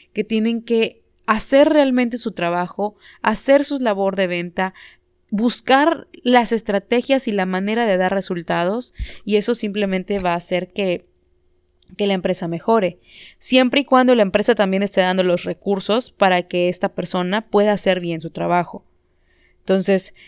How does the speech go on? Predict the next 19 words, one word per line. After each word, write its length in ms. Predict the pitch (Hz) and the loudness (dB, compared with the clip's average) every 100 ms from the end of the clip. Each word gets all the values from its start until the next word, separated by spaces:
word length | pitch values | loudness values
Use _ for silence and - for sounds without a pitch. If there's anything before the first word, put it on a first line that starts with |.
| _ - | _ 2
creo 200 | 247 247 | 4 4
que 80 | |
es 120 | 262 247 | 2 2
una 140 | 247 | -2
cuestión 280 | 214 202 208 | -2 0 0
de 80 | 202 | 2
dos 220 | 185 - | 2 0
partes. 720 | 190 185 190 240 302 - - _ _ 202 | 0 0 0 -4 -4 -8 -16 _ _ -4
No 380 | 208 226 226 | 2 2 2
creo 360 | 226 220 226 226 | 0 2 2 0
que 120 | 220 | -4
tenga 320 | 214 214 214 | -2 -2 -4
que 160 | 214 214 | -4 -6
ser 260 | - 196 190 | -2 0 0
una 300 | 202 202 196 | -2 -4 -4
supervisión 1500 | - 208 - - 202 196 175 180 175 - 220 226 233 254 | -8 -12 -8 0 2 2 -4 -12 -14 -8 -4 -2 -2 -2
de 120 | 220 | 0
los 200 | 190 180 | 0 -2
gerentes. 760 | - 175 170 180 233 294 - | -2 -2 -2 -4 -4 -4 -6